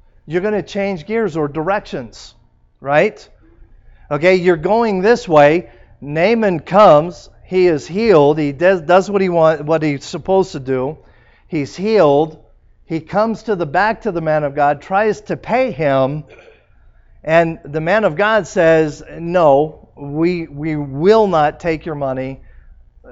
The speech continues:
And any, no, no circumstance in the world is gonna make it so that we're gonna have anything to do with your money." But Gehazi. So what's gonna happen?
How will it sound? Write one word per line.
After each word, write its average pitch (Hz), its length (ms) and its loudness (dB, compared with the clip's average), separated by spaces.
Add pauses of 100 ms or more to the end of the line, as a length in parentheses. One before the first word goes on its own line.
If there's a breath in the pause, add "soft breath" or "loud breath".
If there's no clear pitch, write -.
(180)
And 160 220 -4 (300)
any, 190 340 -2
no, 165 340 -8
no 190 260 0
circumstance 180 840 -8
in 156 80 -8
the 143 60 -6
world 165 340 -2
is 135 120 -12
gonna 135 280 -8 (120)
make 165 340 -6
it 131 140 -10
so 156 120 -10
that 135 180 -6
we're 147 140 -6
gonna 135 300 -6
have 135 320 -10
anything 160 440 -12
to 135 60 -14
do 135 160 -12
with 131 180 -12
your 131 100 -16
money." 131 320 -10 (2500)
But 156 560 -2 (520)
Gehazi. 135 640 -8 (1800)
So - 160 -10
what's 160 220 -2
gonna 147 180 -6
happen? 135 400 -8